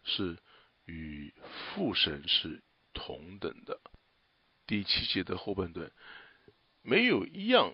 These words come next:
可以避免他的热焰。英文是，And there is none that may hide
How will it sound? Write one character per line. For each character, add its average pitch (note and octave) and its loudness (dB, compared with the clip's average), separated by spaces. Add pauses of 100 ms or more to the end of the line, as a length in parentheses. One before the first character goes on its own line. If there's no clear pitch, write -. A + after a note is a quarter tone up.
(140)
可 G2+ 4
以 F2 2 (240)
避 D#3+ 0
免 F2 -6 (140)
他 F2+ 6
的 D#2+ -4 (420)
热 C3+ 6
焰。 E2+ 2 (840)
英 G#2 -8
文 E2 -8
是， - 2 (340)
And F#2+ -2
there A2+ 6
is - -2
none G2 0
that F2 0
may F#2 -2
hide B2+ 6